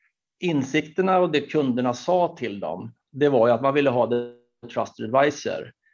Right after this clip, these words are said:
Eh, men hur ska man då bete sig som säljare för att träna sig på det?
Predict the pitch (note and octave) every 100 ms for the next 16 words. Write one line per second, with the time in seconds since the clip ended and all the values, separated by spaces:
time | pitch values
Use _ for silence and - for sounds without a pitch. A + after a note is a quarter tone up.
0 | _ - - - C#3 C3+ E3 D#3+ C#3 C#3
1 | C3 B2 B2 - A3 D4 - C#3+ D#3 D3
2 | B2+ A#2 B2+ - _ _ _ - D3+ F3
3 | B2+ G#2 C#3+ - B3+ C4+ D3 -